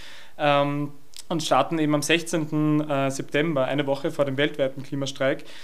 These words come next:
eine österreichweite Aktion, wo Menschen eben, ähm, vor ihr Ortsschild gehen sollen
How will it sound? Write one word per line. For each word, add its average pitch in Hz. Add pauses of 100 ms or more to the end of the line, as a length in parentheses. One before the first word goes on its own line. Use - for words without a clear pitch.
(180)
eine 151
österreichweite 143
Aktion, 151
wo 143
Menschen 147
eben, 147
ähm, 139
vor 135
ihr 139
Ortsschild 139
gehen 131
sollen 143